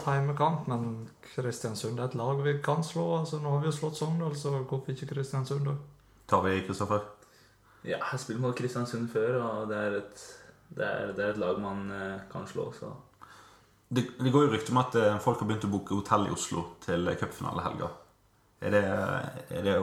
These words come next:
Speaker 2: hårete å begynne å, å se for seg noe sånt, eller, eh?
Speaker 1: Ja, det er kanskje litt hårete, altså. Sånn, sånn i spillergjengen så tror jeg heller det er litt sånn, vi tar en kamp om gangen, og så ser vi hvor langt det går. Sånn som i fjor under serien.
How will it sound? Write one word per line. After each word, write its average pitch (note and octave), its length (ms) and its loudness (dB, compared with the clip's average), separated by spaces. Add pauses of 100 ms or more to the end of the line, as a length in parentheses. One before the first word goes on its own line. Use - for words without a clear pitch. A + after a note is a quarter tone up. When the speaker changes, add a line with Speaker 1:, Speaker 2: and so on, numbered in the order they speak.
Speaker 2:
hårete G2+ 380 4
å - 20 0
begynne G2 240 4
å, F#2 380 0
å - 80 -4
se E2+ 100 0
for - 160 0
seg E2 160 0
noe E2+ 140 -4
sånt, G2+ 320 0
eller, F#2 340 0
eh? - 1300 -10
Speaker 1:
Ja, - 240 -14
det C3+ 80 -2
er C#3 100 -2
kanskje C#3 300 6
litt D3 180 6
hårete, C#3 540 4
altså. C3 180 0 (1000)
Sånn, D3 260 2 (640)
sånn C#3+ 260 2
i - 20 4
spillergjengen C3+ 960 4
så B2+ 140 -2
tror B2 180 0
jeg B2 120 2
heller B2+ 200 2
det A#2+ 180 0
er A#2 120 -4
litt B2+ 160 -4
sånn, B2 240 0
vi A#2+ 100 0
tar A#2+ 280 0
en A#2+ 120 0
kamp B2+ 220 -2
om A#2+ 140 -2
gangen, C#3+ 320 2
og C3 100 2
så C3+ 100 -2
ser B2 200 -2
vi B2 100 -6
hvor A#2+ 100 -2
langt B2+ 220 -6
det - 80 -14
går. - 160 -4 (480)
Sånn C#3+ 160 0
som C#3 140 4
i - 40 -2
fjor A#2+ 380 0
under A#2+ 340 0
serien. A2+ 440 -2